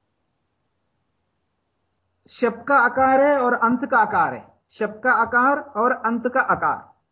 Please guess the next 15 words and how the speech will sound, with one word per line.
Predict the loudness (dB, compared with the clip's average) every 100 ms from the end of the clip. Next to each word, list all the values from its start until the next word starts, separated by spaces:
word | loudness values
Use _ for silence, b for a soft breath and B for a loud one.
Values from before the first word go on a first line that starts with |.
| -2
दोनों | 0 2 0
के | 0
बीच | -2 -4
में | -2 0
कोई | 0
काम | 2 2 2 0
प्राप्त | 0 0 0 -6
हो | -4
रहा | -6
है, | -10 -20 _ -6
कार्य | 0 0 0
प्राप्त | -2 -2 -4 -8
हो | -8
रहा | -8
है। | -14